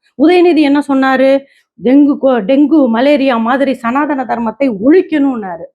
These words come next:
அதுக்கு அந்த கட்சிக்காரங்க பாடுபடுறாங்க. இந்துக்களாகிய நாம வேடிக்கை பார்க்கிறோம். சு வெங்கடேசன் அவர்களே, மதுரை எவ்வளவு ஒரு அழகான பழமையான நகரம்.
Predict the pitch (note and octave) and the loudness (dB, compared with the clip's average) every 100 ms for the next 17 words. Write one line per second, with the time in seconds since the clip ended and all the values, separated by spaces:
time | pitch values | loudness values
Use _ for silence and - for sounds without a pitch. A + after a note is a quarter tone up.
0 | _ D3 B3 - G#4+ A#4+ _ _ - G4 | _ -18 -18 -6 -6 -6 _ _ -2 0
1 | D4+ - D#4 C4+ A3+ D#4+ G#3+ G#3 C4 G3 | 0 -2 0 0 0 -4 -2 -2 0 -2
2 | F3 F3+ A3 D#4 F#4+ E4 C#4+ C4 B3 G#3+ | -4 -6 0 2 2 0 -2 -2 -4 -6
3 | A3+ F4 A#3 A#3 A3+ F#3 E3 - D#3+ D3 | -6 -4 -2 -2 -4 -8 -10 -12 -14 -14
4 | _ _ - _ D#4 E4+ D4+ C#4+ C#4+ C4+ | _ _ -20 _ 2 4 2 2 0 -2
5 | B3+ A#3 G#3+ A3 G3+ D#3+ F#3 A3 A3+ C#4+ | -2 -2 -2 -2 -2 -6 -8 -6 -4 -2
6 | G3+ D#3+ - A3+ B3+ C4+ A#3 E3+ E3 G#3+ | -4 -6 -8 -6 -2 0 -2 -4 -4 -4
7 | B3+ A#3+ A#3+ G3+ A3+ - F#3+ A3 B3 G#3+ | -4 -4 -4 -4 -6 -4 -4 -2 -2 -4
8 | F#3 G#3 G3 E3 F3 | -4 -6 -6 -10 -18